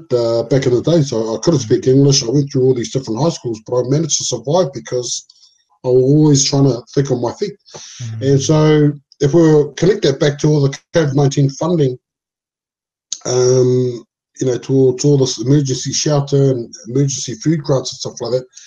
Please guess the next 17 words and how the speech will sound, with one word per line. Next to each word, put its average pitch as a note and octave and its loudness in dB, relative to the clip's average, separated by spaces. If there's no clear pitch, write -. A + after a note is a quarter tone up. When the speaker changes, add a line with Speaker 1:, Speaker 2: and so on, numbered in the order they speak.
Speaker 1:
that's F3+ 0
why D#3+ 2
I C3+ -4
think C#3+ 0
it's C#3 -2
important C3 -2
for C#3 0
us C#3 -2
to - -12
teach, - -6
uh, B2+ 0
you C#3 2
know, C3 4
with B2+ 2
the, C3+ -2
uh, B2 -2
the, A#2+ -2